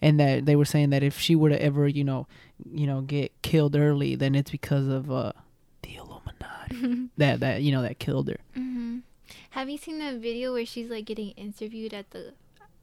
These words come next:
Speaker 2: red carpet, I guess, and, like, she froze? That shit scared the fuck out of me.
Speaker 1: Yeah.
Speaker 2: <laughs>
Speaker 1: So explain, explain that to, uh, viewers.
Speaker 2: She
Speaker 1: Or, I
Speaker 2: was
Speaker 1: mean,
Speaker 2: getting
Speaker 1: listeners.
Speaker 2: <laughs>
Speaker 1: What's up,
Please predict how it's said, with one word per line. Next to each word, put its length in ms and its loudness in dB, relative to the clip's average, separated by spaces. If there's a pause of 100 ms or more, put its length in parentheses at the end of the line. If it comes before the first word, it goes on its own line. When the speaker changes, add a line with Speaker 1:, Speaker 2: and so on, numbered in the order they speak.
(100)
Speaker 2:
red 200 -8
carpet, 420 -10
I 120 -10
guess, 240 -10 (280)
and, 100 -2
like, 140 0
she 160 -4
froze? 460 -2 (340)
That 180 -6
shit 380 -6
scared 280 -10
the 100 -8 (160)
fuck 200 -14
out 140 -8
of 80 -10
me. 360 -8
Speaker 1:
Yeah. 280 2 (280)
Speaker 2:
<laughs> 260 -2
Speaker 1:
So 100 6
explain, 300 8
explain 360 6
that 180 4
to, 140 2
uh, 300 4
viewers. 560 4 (920)
Speaker 2:
She 160 -14
Speaker 1:
Or, 140 10
I 20 10
Speaker 2:
was 100 8
Speaker 1:
mean, 180 12
Speaker 2:
getting 300 6
Speaker 1:
listeners. 560 8
Speaker 2:
<laughs> 920 -8
Speaker 1:
What's 160 -8
up, 120 -12